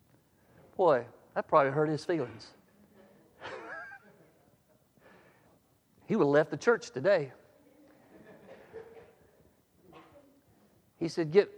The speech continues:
why did, why did he, why did he respond like that? Why did Jesus respond that forceful with Peter? He explains in the next statement.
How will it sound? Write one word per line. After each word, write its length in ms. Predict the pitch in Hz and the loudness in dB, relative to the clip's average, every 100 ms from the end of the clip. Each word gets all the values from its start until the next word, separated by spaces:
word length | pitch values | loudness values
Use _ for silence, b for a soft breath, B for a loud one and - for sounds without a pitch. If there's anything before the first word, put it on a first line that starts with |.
| - | -14
why 280 | 151 185 269 | 0 4 4
did, 260 | 294 214 | 2 -2
why 180 | 170 254 | 2 2
did 180 | 277 233 | 4 0
he, 420 | 170 220 247 202 - b b | -4 -4 -4 -4 -10 b b
why 280 | - 127 233 | -12 -4 0
did 180 | 269 226 | 0 0
he 260 | 196 233 240 | -2 -2 -2
respond 800 | 226 190 - - 214 254 226 175 | -2 -4 -8 -2 4 6 6 4
like 220 | 139 127 | 2 2
that? 240 | 117 - - _ _ _ _ _ _ _ _ _ _ _ _ _ - | -2 -4 -20 _ _ _ _ _ _ _ _ _ _ _ _ _ -18
Why 420 | 139 120 151 247 269 | -8 0 4 4 4
did 220 | 269 170 | 0 -2
Jesus 420 | 208 262 240 233 | -2 -2 -4 -4
respond 640 | 226 185 - 185 226 240 - B B B 135 | -4 -6 -2 2 4 2 -4 B B B 0
that 400 | 190 208 240 196 - - | 6 8 8 4 -4 0
forceful 680 | 226 240 - - - 147 - - _ _ _ _ | 8 10 8 0 -6 -6 -6 -20 _ _ _ _
with 200 | 185 180 | 4 4
Peter? 400 | 233 240 190 123 - - _ _ - - _ _ b b b b b | 2 2 2 -2 -10 -20 _ _ -20 -20 _ _ b b b b b
He 180 | 202 | 2
explains 720 | 196 - - 196 220 240 240 185 | 2 -2 2 4 6 4 4 4
in 120 | 208 | 4
the 80 | 202 | 4
next 320 | 214 233 - | 4 2 -4
statement. 540 | - 240 254 - 127 | -4 -2 -2 -4 -16